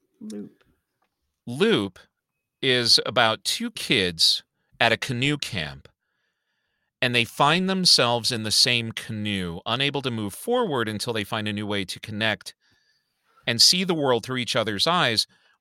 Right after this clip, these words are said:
Speaker 2: But one of the characters is the first nonverbal autistic Disney character.
Speaker 1: Oh.
Speaker 2: So the only
Speaker 1: Interesting.
Speaker 2: way that that girl can communicate is, is, uh, i-,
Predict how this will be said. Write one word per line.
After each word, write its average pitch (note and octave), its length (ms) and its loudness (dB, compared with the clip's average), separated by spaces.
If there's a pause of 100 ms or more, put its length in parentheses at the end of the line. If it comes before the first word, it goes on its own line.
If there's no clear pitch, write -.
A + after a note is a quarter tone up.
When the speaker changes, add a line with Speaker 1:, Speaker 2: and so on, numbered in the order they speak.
(140)
Speaker 2:
But C3 200 0
one B2+ 260 0
of F3 80 -2
the G3+ 120 0
characters A#2+ 760 0
is A2 240 -2
the G2+ 140 -2
first - 680 -2 (400)
nonverbal A#2 1000 -2
autistic A#2+ 680 -4 (180)
Disney A#2 540 -4
character. - 680 -8 (440)
Speaker 1:
Oh. F#4+ 1080 -2 (640)
Speaker 2:
So D3+ 260 2
the C#3 240 -2
only F3+ 340 0
Speaker 1:
Interesting. F#3+ 100 -2
Speaker 2:
way D#3 220 4
that C#3 220 -2
that C#3 320 0
girl C3 340 -4
can A#2 280 -12
communicate A#2+ 1080 -8
is, G#2+ 400 2
is, G#2 520 0 (200)
uh, - 40 -14 (1400)
i-, B2+ 160 -12